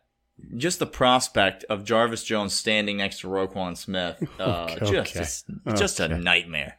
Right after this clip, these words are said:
Speaker 1: an absolute nightmare for opposing offenses.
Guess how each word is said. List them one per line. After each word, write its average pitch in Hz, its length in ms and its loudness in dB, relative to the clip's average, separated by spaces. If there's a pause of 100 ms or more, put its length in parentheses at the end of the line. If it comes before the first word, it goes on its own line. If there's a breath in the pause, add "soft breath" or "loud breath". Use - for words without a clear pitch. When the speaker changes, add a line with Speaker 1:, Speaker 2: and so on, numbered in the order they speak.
(120)
Speaker 1:
an 117 160 4
absolute 107 640 4
nightmare 87 460 2
for 85 220 -6
opposing 85 460 -6
offenses. 87 520 -6